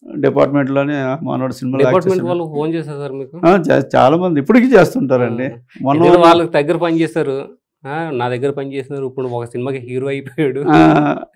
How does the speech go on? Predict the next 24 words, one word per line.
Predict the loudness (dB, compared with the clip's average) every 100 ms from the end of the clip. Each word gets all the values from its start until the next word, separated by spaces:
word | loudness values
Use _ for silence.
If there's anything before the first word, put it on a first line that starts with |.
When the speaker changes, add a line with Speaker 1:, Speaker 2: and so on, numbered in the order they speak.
| -14 -14 -16 0 6
Speaker 1:
అదే, | 8 8 4 -2 -8 -10 -10 2
అదృష్టం | 4 4 0 4 4
వచ్చింది, | 4 4 6
వచ్చారు | 6 6 6
అని | 8
అంటారు | 8 6 4 4
తప్ప | 4 2 2
Speaker 2:
ఆ. | 4 4 2
Speaker 1:
ఇంకే-, | -2 -8 -10 -12 _ _ _ _ -2
అంతేనండి. | -2 0 0 0
Speaker 2:
మీరు | 0
అదృష్టం | 0 -2 -4 -6
అనుకుంటున్నారు, | -6 -6 -8 -10
దాన్ని | -8 -6
ఏ | -4 -6
విధంగా | -4 4
Speaker 1:
నేను | 6 8
Speaker 2:
చూస్తారు? | 8 8
Speaker 1:
వరం | 8 6
అండి, | 4 2 2
భగవంతుడు | 2 4 4 4 2
ఇచ్చిన | 0 2
వరం. | 2 4
వెంకటేశ్వర | 2 4 4 4 4 4